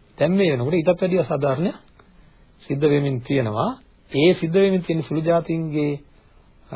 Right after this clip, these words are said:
බලපෑම නෙවෙයි, මහ ජාතීන්ගේ නායකින්ගේ තියෙන හීන, දීන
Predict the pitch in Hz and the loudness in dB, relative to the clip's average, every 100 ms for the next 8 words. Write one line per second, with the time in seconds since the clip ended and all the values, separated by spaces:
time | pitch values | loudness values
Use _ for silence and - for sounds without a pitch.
0 | 127 131 120 147 - 156 135 120 117 139 | -8 -2 2 2 2 0 0 -2 -2 -2
1 | 185 269 - 131 143 135 131 139 135 151 | -2 -4 -8 -4 -2 -2 -2 -4 -4 -4
2 | 262 - - _ _ 131 127 135 143 139 | -4 -10 -20 _ _ -8 -4 -4 -6 -6
3 | 143 139 139 135 147 254 - - _ - | -6 -4 -4 -4 -6 -6 -12 -20 _ -20
4 | - _ _ _ - 135 135 151 269 - | -20 _ _ _ -6 -2 -2 -4 -8 -12
5 | - - - - 147 139 | -20 -20 -20 -8 -4 -2